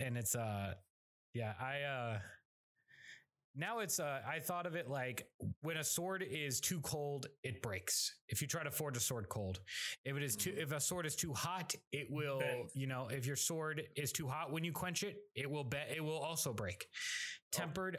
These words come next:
Speaker 1: aggression.
Speaker 2: Ah.
Speaker 3: <laughs>
Speaker 1: The right heat, the right amount of pressure. But like I was playing, um, I was playing Sue, and he, it took, he was t-, scared to step his Demas out of his deployment zone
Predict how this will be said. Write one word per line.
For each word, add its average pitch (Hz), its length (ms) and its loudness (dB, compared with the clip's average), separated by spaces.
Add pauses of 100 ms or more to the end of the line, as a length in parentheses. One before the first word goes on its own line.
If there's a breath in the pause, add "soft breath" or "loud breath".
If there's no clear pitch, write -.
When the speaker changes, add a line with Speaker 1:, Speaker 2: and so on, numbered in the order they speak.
Speaker 1:
aggression. 120 640 2 (720 loud breath)
Speaker 2:
Ah. 196 260 -6
Speaker 3:
<laughs> - 880 2
Speaker 1:
The 156 120 2
right 147 260 0
heat, 165 500 2 (180)
the 139 80 2
right 143 280 0
amount 156 240 0
of 143 60 -6
pressure. 196 520 0 (300)
But 156 100 0
like 151 220 0
I 151 80 2
was 147 100 0
playing, 165 300 0
um, 139 460 0 (280)
I 139 40 0
was 139 100 2
playing 170 200 0
Sue, 220 360 0
and 139 420 0 (760 loud breath)
he, 156 680 0 (140)
it 151 180 -2
took, 165 260 0
he 131 240 2
was 190 200 0
t-, - 120 0 (220)
scared 151 440 0
to 147 60 2
step 147 320 0
his 135 160 0
Demas 147 440 0
out 135 220 0
of 143 60 0
his 139 120 0
deployment 131 480 0
zone 196 260 0